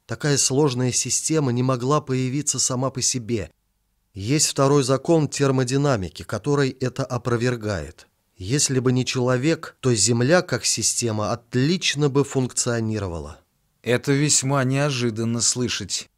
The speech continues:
Speaker 2: от действующего священника.
Speaker 1: Я разочарован в церкви, как в системе, но не в Боге.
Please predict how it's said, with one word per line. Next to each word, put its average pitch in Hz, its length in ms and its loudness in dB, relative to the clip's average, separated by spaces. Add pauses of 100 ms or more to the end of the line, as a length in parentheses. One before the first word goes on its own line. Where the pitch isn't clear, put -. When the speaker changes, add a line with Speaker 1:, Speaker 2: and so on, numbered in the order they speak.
Speaker 2:
от 98 240 -4
действующего 101 760 -4
священника. 87 800 -4 (380)
Speaker 1:
Я 104 320 -2
разочарован 143 680 2
в - 80 -8
церкви, 101 720 -2
как - 180 -6
в - 60 -4
системе, 90 680 -4 (160)
но 92 280 -2
не 120 160 2
в 120 140 -6
Боге. 90 500 -4